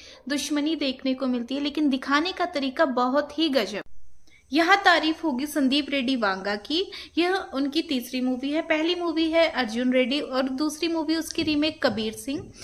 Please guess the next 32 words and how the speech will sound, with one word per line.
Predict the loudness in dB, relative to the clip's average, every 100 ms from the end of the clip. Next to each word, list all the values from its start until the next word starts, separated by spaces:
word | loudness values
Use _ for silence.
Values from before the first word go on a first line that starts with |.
| -12 0
और | 0 0 4
थर्ड | 4 6
मूवी | 2 0 -2
है | 0 0
यह | 2 2 0
एनिमल। | -2 -8 -10 -12 -20 _ _ -12
मूवी | 0 2 4 4
में | 2 0
जो | 0
एक | 0 2
बात | 0 2
मुझे | 0 0
बहुत | 2 2 2
ज़्यादा | 4 4 2
पसंद | -2 -2 0 2
आई, | 4 4
मूवी | 2 2 2
बहुत | 2 2 0
ही | 0
ग्राउंडेड | 0 -2 -2 -2 -2
है। | -4 -6 -14 -12 -2
मूवी | 2 4
एक्सेप्ट | 4 0 0 0 0 -2
करती | 0 0 0 -2
है | 0 -2
कि | -2 -4
जो | 0 0
अपना | 0 0 2
जो | 2 0
हीरो | 0 2 2 2
है | 2 2
वो | 2